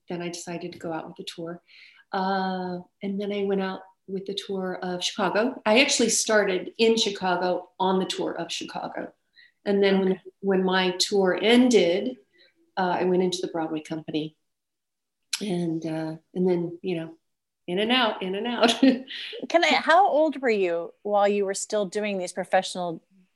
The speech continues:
Speaker 2: uh, theater as a dancer? Like,
Speaker 1: Well, at this point in time, I was thirty-five when I,
Speaker 2: Okay.
Speaker 1: when, when I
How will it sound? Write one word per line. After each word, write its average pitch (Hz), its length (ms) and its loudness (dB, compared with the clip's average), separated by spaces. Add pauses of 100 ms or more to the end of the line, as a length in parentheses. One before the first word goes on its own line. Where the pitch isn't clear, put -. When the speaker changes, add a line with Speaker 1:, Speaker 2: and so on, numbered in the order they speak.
(1120)
Speaker 2:
uh, 175 180 2 (520)
theater 170 480 6
as 180 140 -2
a 175 60 -6
dancer? 185 520 -4
Like, - 240 -8 (840)
Speaker 1:
Well, 233 460 6
at 220 180 6
this 240 140 2
point 240 260 4
in 233 80 6
time, 247 480 2 (420)
I 208 140 4
was 202 440 -2
thirty-five 233 760 2 (420)
when 196 220 0
I, - 20 -2
Speaker 2:
Okay. 202 340 2 (260)
Speaker 1:
when, 196 400 2
when 202 200 2
I 190 520 2